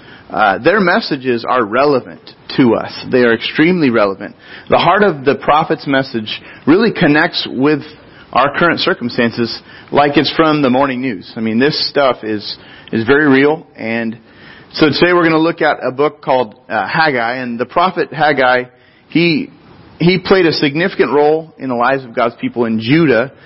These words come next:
And, and, uh, two weeks ago, we talked about a man named Habakkuk. All of these names are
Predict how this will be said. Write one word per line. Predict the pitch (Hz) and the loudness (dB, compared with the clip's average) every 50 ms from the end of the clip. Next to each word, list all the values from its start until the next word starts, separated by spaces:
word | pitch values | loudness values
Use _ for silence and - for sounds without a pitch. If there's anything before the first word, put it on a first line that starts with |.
| - - - - - | -20 -20 -20 -10 -4
And, | - 127 123 120 117 117 117 117 120 - - - - - - - - - - - - - - - - - - - | -2 0 2 2 2 0 -2 -6 -10 -16 -20 -20 -20 -20 -20 -20 -20 -20 -20 -20 -20 -20 -20 -16 -14 -14 -14 -10
and, | - - 127 135 135 135 131 - - - - - - - | -6 -2 0 2 2 2 0 -4 -8 -16 -20 -20 -12 -10
uh, | - 123 107 - | -8 -8 -8 -2
two | - - 233 247 | 2 2 2 2
weeks | 226 175 - - | 2 0 -2 -2
ago, | 156 135 135 131 127 131 143 143 - - - - - - - - - | 0 0 2 2 2 2 0 -2 -6 -14 -20 -20 -20 -20 -20 -4 0
we | - 190 160 - | 2 2 2 2
talked | - 165 175 190 180 - | 2 2 2 2 0 0
about | 165 139 147 135 139 135 - - - - - - - - - - - - - | 2 2 2 2 2 0 -2 -4 -10 -20 -20 -20 -20 -20 -20 -20 -18 -8 -2
a | - | 0
man | 135 147 151 151 | 2 2 2 2
named | 151 139 131 117 | 2 0 0 -2
Habakkuk. | 151 127 117 131 147 151 - - 92 - - 85 | -2 0 2 2 2 0 0 -4 -8 -6 -2 0
All | 127 160 190 202 | 2 2 2 2
of | 202 175 | 2 0
these | 175 147 127 123 | 0 -2 -2 -2
names | 127 131 131 147 165 160 139 | -2 0 0 0 -2 -2 -2
are | 120 113 104 | -4 -4 -4